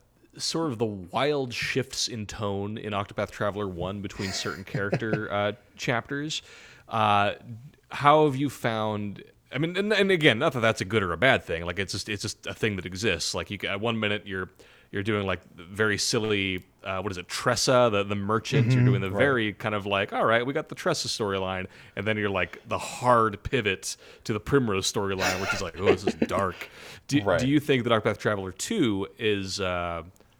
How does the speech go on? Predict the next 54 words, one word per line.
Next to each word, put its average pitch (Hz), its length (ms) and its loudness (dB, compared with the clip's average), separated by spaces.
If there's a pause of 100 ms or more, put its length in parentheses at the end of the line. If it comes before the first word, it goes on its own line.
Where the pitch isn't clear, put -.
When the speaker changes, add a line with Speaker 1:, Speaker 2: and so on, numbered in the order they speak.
(100)
Speaker 1:
like, 107 280 -2
where 135 120 4
does 131 100 4
it 135 80 2
land 107 300 2
on 95 80 -2
that 90 160 -4
spectrum? 87 440 -4
Do 101 60 -4
you, 110 80 -4
do 110 100 -4
you 120 60 -2
find, 110 480 0
Speaker 2:
Mm-hmm. 110 60 -6 (400)
Speaker 1:
um, 92 80 -14
all 101 140 -4
the 98 80 -8
stories 104 480 -4
to - 100 -12
be 98 440 -4
similar 98 380 -4
in 95 80 -12
tone, 180 420 0
or 123 80 0
is 104 100 -2
there, 107 100 -2
like, 98 120 -2
a 92 40 -12
nice 95 160 -4
variety? 87 440 -8 (140)
Speaker 2:
There, 202 240 4 (100)
it, 226 260 0 (200)
it's 214 180 0
still 277 280 2
a 240 40 6
nice 185 300 4
variety, 131 640 6
but 120 160 4
it's 120 220 4
not 135 300 2
quite 143 360 4
as 120 160 2
much 117 220 2
of 120 100 2
a 113 60 4
jarring 107 440 2
shift - 480 -2
as 110 200 -4
you'd 107 140 -2
have 98 220 2
in 101 100 -4
the 95 100 -4
original 87 440 -8
game. 90 320 -6